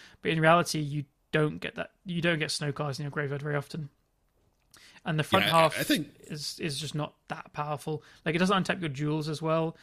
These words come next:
Speaker 1: so you do ha-, have to have all your basics, and then you're attacking with a
Speaker 2: <laughs>
Speaker 1: three three, and it's alive, and yeah, it's, I don't know.
Speaker 2: But
Speaker 1: I
Speaker 2: yeah, I'm, I'm not even sure why this card is in our show notes. No offense. <laughs> Did I put
Speaker 1: Yeah.
Speaker 2: it there, actually?
Speaker 1: No, I put it there
Speaker 2: <laughs>
Speaker 1: because, because people are talking about it. There was, again, like,
Speaker 2: Really?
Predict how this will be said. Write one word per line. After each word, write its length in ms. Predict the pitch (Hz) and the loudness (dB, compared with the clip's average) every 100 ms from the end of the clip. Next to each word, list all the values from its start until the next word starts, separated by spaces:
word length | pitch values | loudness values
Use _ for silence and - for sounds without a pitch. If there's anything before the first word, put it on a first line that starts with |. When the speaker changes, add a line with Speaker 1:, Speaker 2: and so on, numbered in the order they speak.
| - - | -20 -12
Speaker 1:
so 160 | - | -6
you 120 | 151 139 | -6 -4
do 260 | 151 151 | 0 0
ha-, 140 | 143 139 | 0 -2
have 120 | 135 | -4
to 60 | 151 | -4
have 100 | 139 | -2
all 220 | 156 151 | -2 0
your 80 | 151 | 0
basics, 640 | 156 143 - 165 - - | 0 -2 -4 -8 -8 -10
and 80 | 156 | -6
then 120 | 143 | -4
you're 100 | 139 | -2
attacking 300 | 139 147 165 | -4 -6 -4
with 100 | 147 | -4
a 40 | 120 | -4
Speaker 2:
<laughs> 0 | |
Speaker 1:
three 220 | 151 151 | -6 -6
three, 440 | - 156 151 151 - - - | -4 -4 -2 -4 -8 -18 -10
and 100 | - | -6
it's 160 | 151 - | -6 -4
alive, 460 | 156 143 143 147 139 | -4 -2 0 0 0
and 140 | 143 135 _ _ _ _ _ | -4 -8 _ _ _ _ _
yeah, 240 | - - | -10 -8
it's, 460 | - - 180 - - _ _ _ _ _ _ - | -8 -10 -8 -8 -10 _ _ _ _ _ _ 0
I 80 | 160 | 2
don't 100 | 143 | 2
know. 100 | 139 | 0
Speaker 2:
But 100 | 165 | 0
Speaker 1:
I 20 | 113 | 0
Speaker 2:
yeah, 140 | 110 | 0
I'm, 300 | 113 113 107 - _ _ 123 | -2 -4 -6 -12 _ _ -2
I'm 60 | |
not 120 | 170 | 0
even 120 | 214 156 | 2 2
sure 180 | 160 | 2
why 120 | 135 120 | 2 2
this 180 | 123 | 2
card 200 | - 113 | 0 -2
is 100 | 107 | -2
in 80 | 110 | -2
our 120 | 107 | -2
show 180 | 101 104 104 | 0 0 -2
notes. 280 | 98 - | -2 0
No 120 | 113 107 | 0 -2
offense. 420 | - 110 110 - - - | -2 2 6 6 4 2
<laughs> 100 | 170 | 8
Did 280 | 262 - 165 | 8 8 6
I 80 | 185 | 8
put 80 | 185 | 12
Speaker 1:
Yeah. 200 | 170 151 | 12 12
Speaker 2:
it 60 | |
there, 160 | 226 226 | 8 2
actually? 340 | 220 - 240 247 | 6 6 6 0
Speaker 1:
No, 240 | 220 185 190 | 4 8 10
I 80 | 202 | 10
put 160 | - | 6
it 60 | 160 | 6
there 180 | 160 151 | 10 10
Speaker 2:
<laughs> 20 | |
Speaker 1:
because, 320 | 151 190 185 | 8 6 6
because 260 | - 180 185 | 2 2 4
people 240 | 220 196 | 2 2
are 40 | 180 | 2
talking 280 | 180 - 147 | 0 0 -6
about 180 | 139 | -6
it. 160 | - - | -8 -2
There 120 | 170 | 4
was, 180 | 160 143 | 4 4
again, 320 | - 160 156 | 4 6 6
like, 160 | 147 - | 6 8
Speaker 2:
Really? 180 | 156 | 6